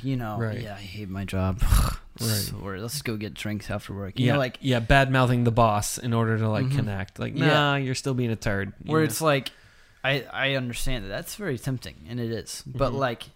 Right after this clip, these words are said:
Speaker 1: I, I've, I've underestimated that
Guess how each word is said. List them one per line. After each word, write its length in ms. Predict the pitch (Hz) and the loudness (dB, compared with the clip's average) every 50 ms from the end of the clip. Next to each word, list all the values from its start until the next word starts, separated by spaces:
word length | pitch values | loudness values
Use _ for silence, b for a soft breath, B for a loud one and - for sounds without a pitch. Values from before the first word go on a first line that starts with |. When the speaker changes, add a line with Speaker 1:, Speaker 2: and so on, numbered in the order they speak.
| - b b b b b b b b b b b b b b b b b b _ _ _ _ - | -20 b b b b b b b b b b b b b b b b b b _ _ _ _ -2
Speaker 1:
I, 240 | 135 131 131 127 - | 0 0 0 0 -2
I've, 360 | - 127 127 123 117 113 113 - - - | -2 -4 -4 -4 -4 -8 -12 -10 -2 -2
I've 180 | 127 131 127 | 0 0 0
underestimated 760 | 131 120 110 110 107 98 98 - - 110 101 92 92 95 92 | -2 -2 -2 -2 -4 -6 -6 -8 -8 -8 -8 -8 -10 -10 -10
that 300 | 92 95 90 82 - _ | -8 -8 -8 -10 -12 _